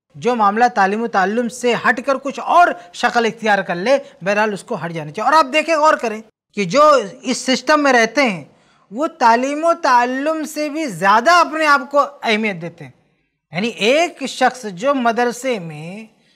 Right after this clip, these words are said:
आप अगर गौर करें कि तकरीबन कमोबेश चौदह साल गुजारता है, एक आलिम मदरसे की चार दीवारी में चौदह साल गुजारता है और जो उसमें पढ़ाने बैठ जाता है, वो पूरी ज़िंदगी गुजार देता है,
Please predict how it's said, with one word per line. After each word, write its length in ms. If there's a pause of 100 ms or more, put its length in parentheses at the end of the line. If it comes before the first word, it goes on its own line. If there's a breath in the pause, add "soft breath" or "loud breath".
(120)
आप 180
अगर 320
गौर 180
करें 280 (260)
कि 140
तकरीबन 560
कमोबेश 520
चौदह 440
साल 200
गुजारता 420
है, 140 (300)
एक 280
आलिम 300
मदरसे 440
की 260
चार 380
दीवारी 420
में 280 (320 loud breath)
चौदह 500
साल 280
गुजारता 520
है 200 (220)
और 200
जो 200
उसमें 260
पढ़ाने 360
बैठ 180
जाता 280
है, 80
वो 60 (160)
पूरी 160
ज़िंदगी 380
गुजार 300
देता 300
है, 200